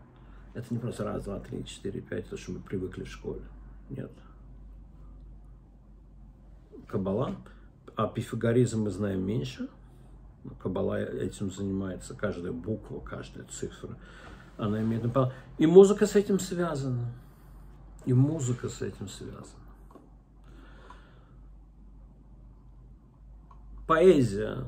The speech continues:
называлась неким языком богов в древности.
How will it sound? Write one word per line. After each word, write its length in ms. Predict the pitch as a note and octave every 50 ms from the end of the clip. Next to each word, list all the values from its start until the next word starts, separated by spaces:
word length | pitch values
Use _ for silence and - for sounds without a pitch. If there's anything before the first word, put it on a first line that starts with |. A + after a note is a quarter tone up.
| A#2 A2+ - - -
называлась 1000 | - B2+ B2 A#2+ - C3 B2 B2 C3+ C3 C3 C3 B2 A2+ - - - - - -
неким 520 | - A2+ A2 A#2 A2+ G#2+ - - A#2+ A2+ A2
языком 720 | G#2+ G#2 F#2+ G#2+ - - - A#2 A2+ A2+ G#2 F#2+ F#2+ F#2 F#2 - - -
богов 640 | A2+ F#2+ F2+ E2+ F#2 G2 F#2+ F2+ G2 A2 G#2 F#2+ - - - -
в 200 | G2 G2 F#2+ F#2
древности. 680 | G2 G#2 A#2 B2 C#3 D3 D3 B2 - - - - -